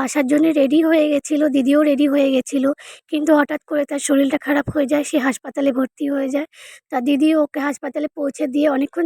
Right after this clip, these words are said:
ছিল ওখানে, ভর্তি টর্তি করে দিয়ে এসেছে। তা খাবেই না, কিছুতেই খাবে না, তো জোর জবরদস্তি সবার সাথে ওকেও বসিয়ে দিলাম। ওর মনটা খুব খারাপ, কাঁদছিল, তা আমরা যে আবার বললাম, "কাঁদিস না, সব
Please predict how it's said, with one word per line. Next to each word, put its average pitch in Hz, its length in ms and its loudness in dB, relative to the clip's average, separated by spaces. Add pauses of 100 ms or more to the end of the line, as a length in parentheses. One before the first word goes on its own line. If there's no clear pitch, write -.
ছিল 320 260 0
ওখানে, 285 320 0
ভর্তি 277 280 -2
টর্তি 285 280 -14
করে 277 260 -2
দিয়ে 277 160 0
এসেছে। - 300 -6 (560)
তা 311 80 -8
খাবেই 302 340 2
না, 330 100 2
কিছুতেই 311 400 -2
খাবে 285 280 -2
না, 285 120 0
তো 294 100 -4
জোর 262 200 0
জবরদস্তি 269 360 -2
সবার 254 280 -2
সাথে 277 220 -6
ওকেও 269 280 -4
বসিয়ে 262 320 -2
দিলাম। 262 260 -2 (520)
ওর 311 160 0
মনটা 269 300 -2
খুব - 220 -4
খারাপ, 269 320 -2
কাঁদছিল, 262 500 -2
তা 277 180 -10
আমরা 262 220 0
যে 262 100 -2
আবার 269 160 2
বললাম, 269 360 0
"কাঁদিস 254 380 -2
না, 285 120 0
সব 269 180 0